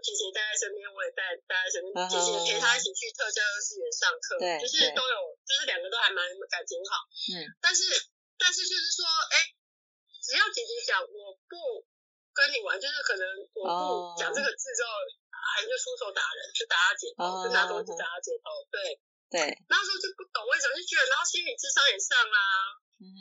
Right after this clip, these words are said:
Speaker 2: 嗯。
Speaker 1: 职能课老师有，也有跟他讲说，“哎，不可以啊”什么的。
Speaker 2: 对，
Speaker 1: 但是他就是没有办法，
Speaker 2: 对，对。
Speaker 1: 对。后来就是刚好彰师A B A中心就跟彰化县政府有谈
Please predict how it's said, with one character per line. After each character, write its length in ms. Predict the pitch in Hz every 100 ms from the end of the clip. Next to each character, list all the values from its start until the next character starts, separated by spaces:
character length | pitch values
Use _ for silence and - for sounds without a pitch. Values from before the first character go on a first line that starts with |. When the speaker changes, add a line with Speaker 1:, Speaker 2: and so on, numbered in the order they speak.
| 190
Speaker 2:
嗯。 40 | -
Speaker 1:
职 120 | 247
能 120 | 285 -
课 80 | 320
老 160 | 285 196
师 200 | 247 269
有， 80 | 247 202 196
也 40 | 233
有 140 | 240 190
跟 80 |
他 120 | 226 240
讲 80 | 175 175
说 240 | - 214
，“哎， 280 | 208 - 180
不 120 | -
可 200 | - - 202
以 80 | 370
啊” 80 | 508
什 80 | 494
么 80 |
的。 80 | 508 403 415 - - - -
Speaker 2:
对， 200 | 370 349 453
Speaker 1:
但 40 | 453
是 80 | 320
他 120 | -
就 80 | 381
是 120 | 359 - - -
没 80 | 508
有 80 | 571 415
办 120 | 269 233 -
法， 240 | 170 156
Speaker 2:
对， 120 | -
对。 280 | 220 160 - _ _ _ _ _ _
Speaker 1:
对。 40 | 494
后 140 | 539 587
来 160 | -
就 80 | 494 508
是 80 | - 440 - -
刚 80 | 220
好 360 | 220 208 180 - _
彰 160 | 220 226
师 240 | - - 440 453 440 - - - _ -
A 80 | 427
B 160 | 453
A 60 | 427
中 180 | - 403
心 140 | 415 415
就 120 | -
跟 200 | - -
彰 140 | - 220
化 120 | 190
县 180 | 196 196
政 220 | 208 180
府 160 | -
有 160 | - - -
谈 240 | - -